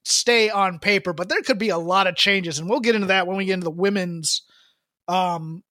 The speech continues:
chamber match. Um, next matchup, United States title match,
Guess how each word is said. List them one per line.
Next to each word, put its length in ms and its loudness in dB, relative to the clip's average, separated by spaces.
chamber 440 4
match. 540 -4
Um, 460 -2
next 380 -2
matchup, 560 0
United 380 0
States 400 0
title 400 0
match, 340 -2